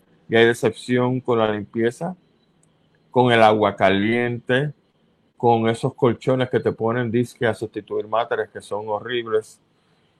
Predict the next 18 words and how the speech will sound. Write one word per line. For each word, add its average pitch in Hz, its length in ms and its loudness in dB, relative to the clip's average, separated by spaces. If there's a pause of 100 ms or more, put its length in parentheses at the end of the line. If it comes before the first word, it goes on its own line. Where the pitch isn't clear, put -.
(140)
Y 120 580 6
de 113 100 6
un 113 140 0
tiempo 120 300 2
para 113 180 6
acá, 127 400 0 (320)
de 104 100 0
hecho, 101 160 -2
hace 92 200 -4
más 95 160 -2
de 104 80 -4
un 101 100 -2
año, 104 260 -4
Marla 101 260 0
y 107 40 2
yo 110 60 6
decidimos 104 500 0
enterrar 101 680 -2